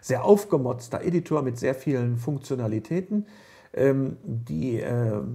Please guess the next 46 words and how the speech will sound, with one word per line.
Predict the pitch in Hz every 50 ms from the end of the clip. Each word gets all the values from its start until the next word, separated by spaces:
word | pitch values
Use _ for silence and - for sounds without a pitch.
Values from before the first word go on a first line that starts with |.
| 117 117
Hersteller, | 117 - 139 143 139 - 151 135 131 127 127 123 127 - - - 127 120 120
äh, |
davon, | - 127 123 117 120 135 123
das | 117 110 113
waren | 127 123 123
so, | 120 123 117 107 104 104 117 120
so | 120 -
Technik-Nerds, | - - 190 196 202 185 160 - 175 175 175 175 175 175 - - - - - - - - _
und | - 117 113 120
denen, | 131 131 135 131 127 120 120 120
ähm, | 127 127 123 120 120 123 120 123 - - 110 113 - - 113 - - - - -
passte | - 139 127 - - 131
vieles | 117 131 117 113 104 -
nicht | 127 117 120 -
an | 113
den | 113 113 -
Editoren, | - 117 120 117 117 - 120 117 117 110
die | 110 117
es | 113 -
für | - 120
den | 120 113
Atari | - - 117 - 120 113 110 110
so | 101 107 101
gab. | - 123 139 139 139
Vor | - 135 117
allen | 123 123
Dingen | 123 120 120
waren | 123 120
die | 120 120
noch | 117 117 110 117
immer | 113 113 110
zu | 104 - 123
langsam. | 117 147 185 196 175 170 180 160 143 139 - - - - - - - - - -
Und | - 147 139 120 127
die | 147 147
sind | 131 147 147 139 123
hingegangen | 143 160 160 135 139 135 131 135
und | 135 127 120
haben | 131 131 127 131
gesagt, | 123 117 123 123 123 123 -
wir | 131 117
bauen | 120 127 147 139
das | 123 117 - -
mal | 123 113 113 113
jetzt | 117 117 117 - - - - - - - - - - - _ -
neu. | - 131 151 147 127 101